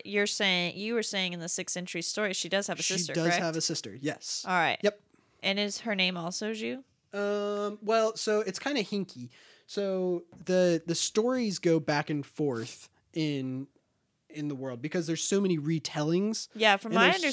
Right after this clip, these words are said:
Speaker 1: understanding,
Speaker 2: many
Speaker 1: sometimes she does and sometimes she
Speaker 2: Yeah,
Speaker 1: doesn't.
Speaker 2: there's,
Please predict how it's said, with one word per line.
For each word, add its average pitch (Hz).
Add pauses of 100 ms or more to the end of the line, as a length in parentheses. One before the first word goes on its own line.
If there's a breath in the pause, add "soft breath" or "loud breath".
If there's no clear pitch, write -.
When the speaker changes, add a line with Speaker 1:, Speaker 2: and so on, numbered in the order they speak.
Speaker 1:
understanding, 247
Speaker 2:
many 233
Speaker 1:
sometimes 220
she 202
does 175
and 180
sometimes 175
she -
Speaker 2:
Yeah, 185
Speaker 1:
doesn't. -
Speaker 2:
there's, 185